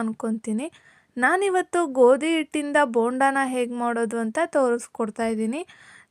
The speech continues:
ತುಂಬಾನೇ ಚೆನ್ನಾಗಿರುತ್ತೆ ಈ ಗೋಧಿ ಬೋಂಡ. ಬನ್ನಿ ಇವಾಗ ಇದನ್ನ ಹೇಗ್ ಮಾಡೋದು ಅಂತ ನೋಡ್ಕೊಂಡ್ ಬರೋಣ. ಮೊದಲಿಗೆ ನಾನಿಲ್ಲಿ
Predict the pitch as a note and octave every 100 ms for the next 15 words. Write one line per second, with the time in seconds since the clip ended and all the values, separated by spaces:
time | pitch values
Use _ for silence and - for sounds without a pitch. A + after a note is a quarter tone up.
0 | - D#4+ F4+ G#4+ G#4+ F#4 D#4 C#4+ C#4 C#4
1 | C4+ - C#4 B3+ B3+ A3 A3 A3+ C4+ A#3
2 | A#3 A3+ A3 A#3+ F4 - _ _ A#3 A#3+
3 | C4 D#4+ D#4+ D#4 D4+ D4 D4+ D4 D4+ D#4
4 | C#4 A3+ A#3+ B3 B3 B3 A#3 B3 A#3+ A#3
5 | E4 F#4 D#4 B3+ - A#3+ A3+ A3 A3 A#3+
6 | E4 - _ _ _ _ _ _ _ _
7 | _ _ _ _ _ _ _ _ _ _
8 | _ _ _ _ - A#3+ A3+ C4 F#4+ G4+
9 | F#4 D#4+ D4 C4+